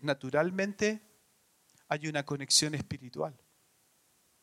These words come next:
Cuando la iglesia tiene este modelo o cae en este enfoque de ser personas que solamente vienen a oír,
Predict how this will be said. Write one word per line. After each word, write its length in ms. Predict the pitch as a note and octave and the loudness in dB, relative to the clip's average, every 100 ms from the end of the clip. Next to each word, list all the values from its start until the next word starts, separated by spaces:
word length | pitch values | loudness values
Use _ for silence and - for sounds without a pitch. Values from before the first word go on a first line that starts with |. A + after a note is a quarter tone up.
| _ _ _ _ _ _ _ _ _ - - - - | _ _ _ _ _ _ _ _ _ -18 -12 -12 2
Cuando 240 | G#3+ A3+ | 4 6
la 120 | A#3+ A3 | 8 8
iglesia 520 | G#3 C#4 D#4 D4 C4+ | 8 8 10 10 8
tiene 300 | B3+ C#4 C4 | 6 6 6
este 220 | - A#3 | 4 2
modelo 560 | G#3 G3+ G#3+ B3+ G#3 F3 | 6 6 8 6 6 6
o 180 | F3+ | 4
cae 280 | - A3+ A#3+ | 6 6 8
en 80 | A#3 | 6
este 260 | A3+ - G#3 | 2 2 0
enfoque 600 | F3 - A3+ - F3 C#3 - - | 0 4 4 4 0 -2 -6 -2
de 100 | E3+ | 6
ser 360 | - A3+ G#3+ - - | 8 8 4 -4 -2
personas 440 | F3+ - G#3+ G#3 | 2 6 6 4
que 120 | - | 4
solamente 640 | F3+ G#3+ G#3 G#3+ G#3 G3+ F3+ | 4 6 6 4 0 0 4
vienen 420 | G3+ G3 F#3 E3 - - - | 4 4 2 -2 -10 -20 2
a 420 | D#3+ D#3 D3+ - - | 6 8 6 2 -2
oír, 580 | E3 G#3+ A#3 F#3+ G#3+ | 2 6 4 4 -2